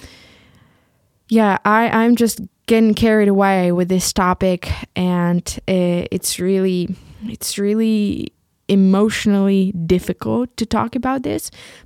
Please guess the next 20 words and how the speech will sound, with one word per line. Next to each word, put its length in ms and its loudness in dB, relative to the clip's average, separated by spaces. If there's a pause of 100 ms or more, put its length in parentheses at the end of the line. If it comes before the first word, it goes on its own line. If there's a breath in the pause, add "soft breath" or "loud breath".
but 140 0
also 580 -2 (160)
I, 640 0 (720 soft breath)
I'm 600 0
trying 560 0
to 160 -4
stay 760 0 (1000)
calm 500 2
and 320 -2
to 100 -8
stay 540 -2 (440 loud breath)
really, 640 0 (140)
um, 560 -2 (220)
really 580 0
conscious 720 0
about 340 -6
this, 180 -6
sober 680 0
about 340 -4
this. 360 -10